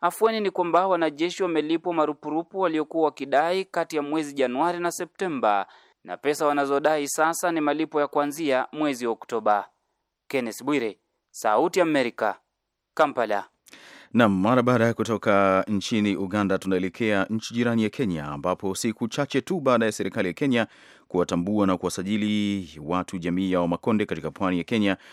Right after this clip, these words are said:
Speaker 2: ambao asili yao ni nchini Msumbiji, jamii nyingine ya Washona kutoka nchini Zimbabwe sasa imejitokeza na wanaomba kutambuliwa. Libet Adede kwa ushirikiano na Janet Murikira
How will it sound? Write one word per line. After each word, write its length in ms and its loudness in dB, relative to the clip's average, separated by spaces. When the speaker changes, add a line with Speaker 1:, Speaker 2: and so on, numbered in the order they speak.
Speaker 2:
ambao 440 2
asili 300 -2
yao 240 0
ni 140 2
nchini 300 0
Msumbiji, 520 -4
jamii 280 0
nyingine 600 0
ya 180 0
Washona 520 0
kutoka 280 -4
nchini 240 -4
Zimbabwe 520 -4
sasa 500 -2
imejitokeza 920 -2
na 280 2
wanaomba 540 0
kutambuliwa. 720 -8
Libet 360 -4
Adede 520 0
kwa 140 -2
ushirikiano 520 -2
na 280 2
Janet 560 -2
Murikira 680 -2